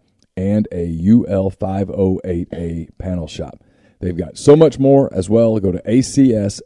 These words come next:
L L C M S dot com or call six six two, six oh one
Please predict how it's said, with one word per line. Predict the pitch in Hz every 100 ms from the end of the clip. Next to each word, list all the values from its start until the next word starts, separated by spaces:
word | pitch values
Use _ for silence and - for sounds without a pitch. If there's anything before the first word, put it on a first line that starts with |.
| -
L | 110 123
L | 107 113 107
C | - 98 98 104 _ _ _ _ _
M | 104 110
S | 104 101
dot | 98 87
com | - 101 104 95
or |
call | - 78
six | - 98 -
six | 113 -
two, | 113 123
six | - 104 -
oh | 127
one | 127 101 95